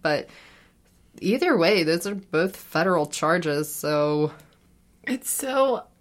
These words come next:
Speaker 2: I do feel bad for them because it is sad that they went along with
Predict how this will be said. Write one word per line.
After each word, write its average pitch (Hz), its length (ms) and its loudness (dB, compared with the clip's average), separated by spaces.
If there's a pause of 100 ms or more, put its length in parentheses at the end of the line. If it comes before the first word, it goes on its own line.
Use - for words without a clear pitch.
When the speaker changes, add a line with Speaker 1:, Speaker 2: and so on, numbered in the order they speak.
(160)
Speaker 2:
I 233 200 6
do 220 220 0
feel 247 220 -6
bad 180 380 -2
for 220 140 4
them 214 320 2
because 190 580 0
it 202 220 0
is 196 220 -2
sad 170 400 0
that 175 300 -2
they 180 240 0
went 175 320 -4
along 175 640 -2
with 185 240 -4